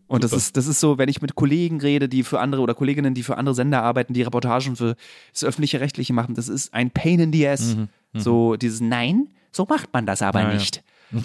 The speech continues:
Speaker 1: So.
Speaker 2: Du hast auch mal erzählt von diesen, von diesen Silberrücken, die dann
Speaker 1: Genau.
Speaker 2: in diesen Redaktionen sitzen und sagen so, „Ja, als ich in den siebzigern im Kongo, da haben wir noch ganz anderes gemacht.“
Speaker 1: Genau
Speaker 2: und so.
Speaker 1: so. Genau
Speaker 2: Ja.
Speaker 1: das ist es. Und ich habe das ja noch im Print, also ich schreibe ja noch sehr viel für Printmedien,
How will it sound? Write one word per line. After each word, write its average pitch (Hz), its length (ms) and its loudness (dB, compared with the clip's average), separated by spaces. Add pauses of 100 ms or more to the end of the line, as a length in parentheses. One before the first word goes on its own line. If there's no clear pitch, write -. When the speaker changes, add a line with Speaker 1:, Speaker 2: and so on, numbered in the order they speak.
Speaker 1:
So. 123 440 2 (180)
Speaker 2:
Du 127 80 2
hast 139 100 0
auch 165 80 -4
mal 160 100 -2
erzählt 135 300 -2
von 123 120 -6
diesen, 120 260 -10 (340)
von 123 80 -6
diesen 120 240 -2
Silberrücken, 120 800 2
die 110 140 2
dann 107 160 2
Speaker 1:
Genau. 113 160 2
Speaker 2:
in 117 60 4
diesen 113 160 0
Redaktionen 113 520 -2
sitzen 113 300 -6
und 113 100 -6
sagen 110 200 -2
so, 101 60 -2
„Ja, 98 200 -6
als 98 240 -10
ich 101 160 -12
in 127 100 -6
den 110 140 -2
siebzigern 107 300 -4
im 92 40 -6
Kongo, 107 240 -2
da 107 80 2
haben 104 60 0
wir 104 100 0
noch 101 140 -4
ganz 101 160 -4
anderes 104 200 -2
gemacht.“ 101 140 -2
Speaker 1:
Genau 131 200 2
Speaker 2:
und 131 40 0
so. 110 200 -4
Speaker 1:
so. 101 40 -18 (160)
Genau 139 200 2
Speaker 2:
Ja. - 20 0
Speaker 1:
das 139 160 0
ist 127 100 -4
es. 117 80 -6
Und 113 80 -4
ich 117 100 -4
habe 135 140 -2
das 147 140 -6
ja 151 60 -2
noch 131 100 -6
im 110 80 -8
Print, 175 400 -4
also 107 140 -8
ich 101 60 -12
schreibe 117 220 -6
ja 117 40 -6
noch 101 100 -8
sehr 107 120 -6
viel 113 120 -12
für 110 100 -16
Printmedien, 170 720 -8